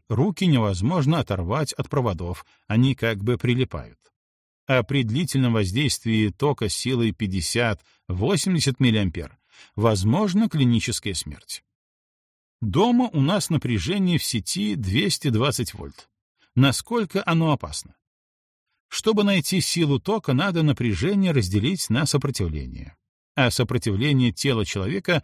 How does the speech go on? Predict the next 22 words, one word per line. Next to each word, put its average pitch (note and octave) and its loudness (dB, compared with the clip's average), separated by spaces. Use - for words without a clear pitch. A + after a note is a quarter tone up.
может F3+ 0
меняться A2 2
в F#2 -4
очень F#3+ -2
широких B2+ -2
пределах. E2 -6
Для C#3+ 4
оценок A3 0
берут F#3 -2
стандартную D#3+ 0
величину C#3+ -2
тысячу D#3 0
ом. D2 -6
Значит, F3 2
засунув B2+ 0
пальцы D3 -2
в A#2+ -2
розетку, F2 -6
средний E3+ 2
человек B2 -2
может D#3+ 0
получить G#2 -6